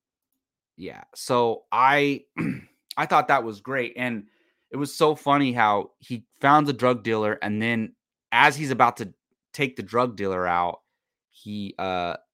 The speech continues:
the cop shows up, and then he has to pretend that he's fight, that he went to go beat the drug dealer up.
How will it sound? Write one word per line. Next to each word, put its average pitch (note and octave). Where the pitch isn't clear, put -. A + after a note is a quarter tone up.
the G#2+
cop A#2+
shows F#2
up, D#2+
and A#2
then A#2+
he C3
has A#2+
to C3
pretend A#2+
that G2+
he's A2
fight, B2
that G#2+
he G#2
went A#2+
to -
go A2
beat A#2
the G2+
drug G#2
dealer F#2+
up. F#2+